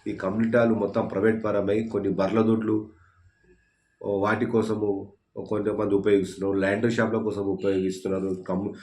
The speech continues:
కొన్ని కమ్యూనిటీలు ఇలాంటి అనుమతులు లేకుండా దర్జాగా కబ్జాలు చేసేసి వారి సొంత లాభాలు గర్జిస్తున్నారు. కానీ అక్కడ స్థానిక సంక్షేమ సంఘం వారికి రూపాయి ఆమ్దాని లేదు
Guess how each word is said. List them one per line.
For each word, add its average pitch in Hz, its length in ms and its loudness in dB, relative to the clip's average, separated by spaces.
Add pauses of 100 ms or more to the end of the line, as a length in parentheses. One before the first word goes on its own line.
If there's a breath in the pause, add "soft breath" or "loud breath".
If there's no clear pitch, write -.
(140 loud breath)
కొన్ని 101 180 -4
కమ్యూనిటీలు 113 680 4 (840)
ఇలాంటి 107 260 0
అనుమతులు 110 480 2
లేకుండా 101 480 4
దర్జాగా 95 540 2 (120)
కబ్జాలు 110 320 2
చేసేసి 98 680 -2 (280 loud breath)
వారి 101 160 0
సొంత 113 320 4
లాభాలు 113 680 4 (480 soft breath)
గర్జిస్తున్నారు. 113 640 2
కానీ 104 200 0 (100)
అక్కడ 104 200 -4
స్థానిక 110 380 0
సంక్షేమ 113 400 0
సంఘం 113 320 2
వారికి 113 260 4
రూపాయి 110 320 2
ఆమ్దాని 113 460 2
లేదు 123 360 0